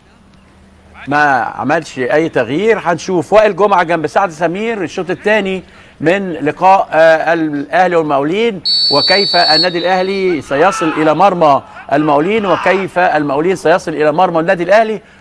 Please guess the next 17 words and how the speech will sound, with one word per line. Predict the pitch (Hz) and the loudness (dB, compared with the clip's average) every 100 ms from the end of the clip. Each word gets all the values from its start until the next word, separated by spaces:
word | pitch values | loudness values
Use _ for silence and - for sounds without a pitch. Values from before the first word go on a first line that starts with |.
| - | -2
هو | 202 | 0
ده | 202 | 0
اللغز | 196 214 175 160 | 2 0 0 -6
اللي | 160 | -8
في | 147 | -8
الشوط | - 202 | -6 -4
الأول | 185 175 214 220 208 - - 349 | 0 2 4 2 0 -8 -12 -4
اللي | 170 175 | -2 0
ما | 165 | -2
اتحلش، | - 202 233 233 233 - - - - | 0 0 0 -2 -4 -10 -20 -20 -4
ولكن | 147 190 196 185 175 143 170 180 - 202 190 - - - | 0 4 4 4 2 0 0 0 0 -4 -4 -12 -18 -2
كان | 175 190 156 | 0 0 -4
في | 185 185 | -8 -4
سيطرة | 156 143 170 180 | -2 -2 0 2
للنادي | 160 156 170 | 0 0 -2
الأهلي | 151 151 175 156 | -2 0 0 -2
سبعين | 135 123 117 170 208 | -4 -4 -2 -2 -2